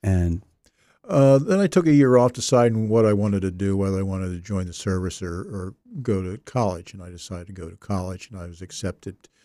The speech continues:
Speaker 2: uh, to Wesley College in Dover.
Speaker 1: Mm-hmm.
Speaker 2: Uh, and it was a, just a two-year school then. They had a radio station, uh, W S L Y, which is where I began doing radio.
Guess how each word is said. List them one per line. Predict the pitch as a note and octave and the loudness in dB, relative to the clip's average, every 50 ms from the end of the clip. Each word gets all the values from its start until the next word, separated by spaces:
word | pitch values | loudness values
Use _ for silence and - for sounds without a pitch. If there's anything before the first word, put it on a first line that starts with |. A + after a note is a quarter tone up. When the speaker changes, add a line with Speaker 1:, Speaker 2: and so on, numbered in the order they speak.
| _ _ _ _ _ _ _ _ - | _ _ _ _ _ _ _ _ -12
Speaker 2:
uh, | G#2+ G2 F#2 F#2 F#2 F#2 F2+ F#2 G#2 - - G3 A3 A3 G#3+ G#3+ - G3+ - _ | -8 -4 -2 -2 0 0 0 -2 -2 -4 -6 -12 -14 -14 -14 -14 -14 -16 -20 _
to | - - A2 | -4 0 2
Wesley | G2+ A2 A#2+ - - A2 G2 - | 4 4 4 4 2 -2 -4 -4
College | - - F2+ E2 E2+ F2 E2+ - - | -4 -8 -8 -8 -8 -12 -16 -16 -16
in | F#2 F2+ | -12 -8
Dover. | F2 G#2 A2 A2+ F#2 E2 D2+ - _ _ _ _ _ _ _ _ _ _ _ _ _ | -4 -2 0 0 -2 -4 -8 -16 _ _ _ _ _ _ _ _ _ _ _ _ _
Speaker 1:
Mm-hmm. | - G#2+ G2 F#2 G2 F#2+ A2 A#2 - - | 2 2 2 2 2 0 -2 -4 -6 -10
Speaker 2:
Uh, | F#2 F2+ F2+ F2+ F2+ F2 F2 F2+ F#2+ G#2+ D3 | -10 -10 -8 -8 -6 -6 -6 -8 -8 -10 -8
and | A2 F#2 F#2+ | -8 -6 -6
it | G2+ - G#2+ | -8 -8 -6
was | G#2 F#2 F2 | -8 -6 -6
a, | E2+ - | -8 -6
just | - - G2 - - | -2 -2 -2 -2 -2
a | G2 | -8
two-year | - - - G#2+ G2 F#2 F2 E2 | -6 0 0 2 2 0 -2 -6
school | - - - - A2 G2+ F#2+ | -10 -8 -4 -2 -2 -2 -2
then. | E2+ D#2+ D#2 E2 F2 _ _ _ _ _ _ _ _ _ _ _ _ _ _ | -6 -10 -14 -16 -20 _ _ _ _ _ _ _ _ _ _ _ _ _ _
They | - C3+ D3 | 4 6 6
had | C#3 E3 E3+ | 6 4 4
a | D#3 | 4
radio | C#3+ D#3+ E3 D3 G#2+ F2 | 2 4 4 4 2 2
station, | - - - - F2 F2 - - - G2+ - _ _ _ _ - | 0 -4 -6 -6 -6 -6 -8 -14 -18 -20 -20 _ _ _ _ -16
uh, | G2+ F#2+ F#2 F#2+ | -14 -14 -10 -4
W | G#2+ A2 A2 B2 A#2 A2 G#2+ G#2 G#2+ | -4 -2 0 0 2 2 4 4 2
S | G#2 - - | 2 0 0
L | A2 G2 F#2 | -2 -2 -2
Y, | F#2 G#2 A2+ G2+ F#2 E2+ | -2 -2 -2 -2 -4 -4
which | E2+ F2 - - | -8 -12 -16 -18
is | F#2+ E2+ | -18 -16
where | - G2 F#2+ F#2 | -10 -10 -8 -8
I | F2+ | -8
began | F2 F2 F2+ F#2 F2+ F2+ F2 E2+ | -10 -10 -8 -6 -6 -6 -6 -4
doing | - A#2+ B2+ A#2+ G#2 F2+ E2 | 0 2 2 4 2 0 -2
radio. | D#2+ D#2 D#2 D#2+ E2+ E2 - | -8 -12 -14 -16 -20 -16 -10